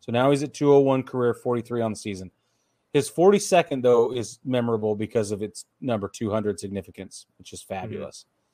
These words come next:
Speaker 1: Um, that was his twelfth homer in fourteen games, which is astronomical.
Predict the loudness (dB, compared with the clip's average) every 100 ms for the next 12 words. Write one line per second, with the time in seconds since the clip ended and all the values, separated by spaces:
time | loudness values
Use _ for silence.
0 | _ _ _ _ 0 4 4 2 -6 _
1 | _ _ _ _ _ _ _ -2 2 2
2 | 0 -2 -6 2 4 6 4 0 2 2
3 | 2 2 2 2 -2 2 2 2 0 -6
4 | -12 _ _ _ _ _ _ _ _ -6
5 | -4 -2 -6 -8 -2 0 0 -2 2 4
6 | 4 2 -2 -2 -4